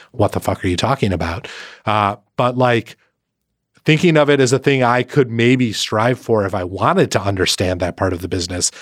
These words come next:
as opposed to just language that's being wielded as a cudgel to make me feel like I don't belong,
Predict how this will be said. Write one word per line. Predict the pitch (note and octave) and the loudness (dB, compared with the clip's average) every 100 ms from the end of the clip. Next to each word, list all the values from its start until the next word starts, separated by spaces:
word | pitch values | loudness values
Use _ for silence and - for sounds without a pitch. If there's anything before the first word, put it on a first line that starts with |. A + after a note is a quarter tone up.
| - - | -20 -4
as | A2 G#2+ | -2 -2
opposed | G#2 A2+ G2+ | 2 2 2
to | - G2+ | 0 0
just | A2 F#2+ - - - | 0 0 -2 -6 -2
language | A2+ A2+ G#2+ G#2 | 2 2 2 0
that's | G#2 - | -2 -2
being | G#2+ G2 | -2 -2
wielded | F#2+ G#2 G#2 G2 | 0 0 0 0
as | F#2 | -2
a | F#2 | -4
cudgel | - C3+ A2 G#2 | -2 -4 0 -2
to | G2 G#2 | 0 -4
make | G2 | -4
me | - F#2+ F#2 - _ _ | -4 -6 -8 -14 _ _
feel | - G#2+ | 0 2
like | G2 G2 | 2 0
I | F2+ | -2
don't | E2+ E3 F#3+ | 2 0 0
belong, | G#2+ F#2+ F2 E2 E2+ | -2 -2 -4 -4 -8